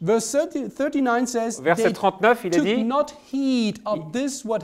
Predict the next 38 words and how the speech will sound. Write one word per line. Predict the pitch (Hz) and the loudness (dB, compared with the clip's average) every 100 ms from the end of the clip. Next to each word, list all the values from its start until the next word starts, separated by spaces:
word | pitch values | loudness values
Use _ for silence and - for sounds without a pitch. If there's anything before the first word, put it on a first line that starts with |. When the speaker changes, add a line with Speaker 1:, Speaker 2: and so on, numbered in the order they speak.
| 156 | -4
Speaker 1:
happened | 233 254 240 208 | -4 -4 -6 -6
in | |
the | 190 | -8
family | - 220 220 214 202 | -6 -6 -4 -4 -4
of | 180 | -4
Noah." | 190 196 170 143 | -4 -4 -4 -2
Speaker 2:
ils | 165 165 | -2 0
ne | 180 | -2
prêtèrent | 185 - 240 220 | -4 -6 -2 -4
pas | - 214 | 2 2
attention | 196 202 - - 254 208 | 4 0 -4 -4 -2 -2
à | 151 | -4
ce | 151 | -6
qui | 180 | -14
se | - | -8
passait | - 175 170 233 190 - - _ | -4 -4 -2 0 0 -4 -20 _
dans | 123 147 | -4 -2
la | 156 | -2
famille | - 160 165 | -2 -4 -2
de | 151 | 0
Speaker 1:
So, | 151 | 2
Speaker 2:
Noé. | 160 160 151 123 - | 2 4 2 0 -4
Speaker 1:
Noah | 185 214 302 330 196 185 208 | -2 0 -2 0 0 0 -2
and | 202 | -4
his | 185 | -4
Speaker 2:
Donc, | 151 | -2
Speaker 1:
family | 156 226 202 208 - | 0 0 -4 -6 -4
Speaker 2:
donc | 147 - | -4 -2
Noé | 185 226 254 | 0 4 4
et | 190 | 4
sa | 208 | 2
famille | 190 185 170 220 254 135 | 0 0 0 0 0 -2
Speaker 1:
became | 214 - 233 240 247 | -4 -6 -8 -6 -4
the | 202 | -6
sign, | - - - 247 277 269 196 185 202 | -8 -8 -8 -8 -8 -8 -6 -6 -4
Speaker 2:
devinrent | - 165 175 208 196 156 | 0 2 2 2 0 -2
le | 160 | -4
signe, | 165 - 277 285 202 165 | -4 -6 -2 0 2 0